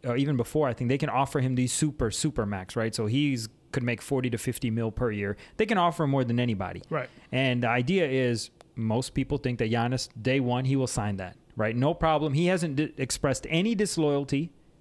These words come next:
Speaker 1: none whatsoever, okay? So let me preface that by, he's given no impression that he's going to do that. I think he, he tweeted today, right, something about, you know, he's not like other guys.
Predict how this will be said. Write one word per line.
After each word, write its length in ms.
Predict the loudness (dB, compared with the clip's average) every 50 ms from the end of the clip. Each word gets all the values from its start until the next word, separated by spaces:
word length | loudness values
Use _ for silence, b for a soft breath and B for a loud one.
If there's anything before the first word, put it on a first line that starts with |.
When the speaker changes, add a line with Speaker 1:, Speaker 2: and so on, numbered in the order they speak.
| _ -2
Speaker 1:
none 420 | 0 2 4 4 2 2 0 0
whatsoever, 580 | 0 0 0 0 0 0 0 0 0 0 -2 -2
okay? 240 | 0 0 0 0
So 160 | 0 0 0 0
let 160 | 0 0 0
me 60 | 0
preface 400 | 0 0 -2 -2 -2 -2 -4 -2
that 160 | -2 -2 0
by, 120 | 0 -2 -2 0
he's 300 | 0 0 0 0 0 0
given 260 | -2 0 0 0 0
no 180 | 2 2 0 0
impression 440 | 0 0 0 0 0 0 -2 -2
that 120 | -2 0 0
he's 120 | -2 -2
going 200 | -2 -2 -2 -2
to 80 | -2 -2
do 100 | 0 0 0
that. 200 | 0 0 -2 -4 B B B B B
I 100 | B -2
think 220 | 0 0 -2 -2 0
he, 200 | 0 -2 -2 -2 B B B B
he 140 | B 0 0
tweeted 400 | 0 0 0 2 2 2 0 0
today, 280 | -2 -2 0 0 0
right, 280 | 0 0 0 -2 -2 -4
something 300 | -4 -4 -2 -2 -2 -2
about, 400 | 0 0 2 2 2 0 -2 -6 B B B B B B B B B B -4
you 100 | -2 0
know, 60 | 0
he's 200 | 2 2 2 2
not 200 | 0 0 0 2
like 180 | 2 0 0 0
other 200 | 0 0 0 0
guys. 460 | 0 0 0 -2 -2 -4 -8 -14 -16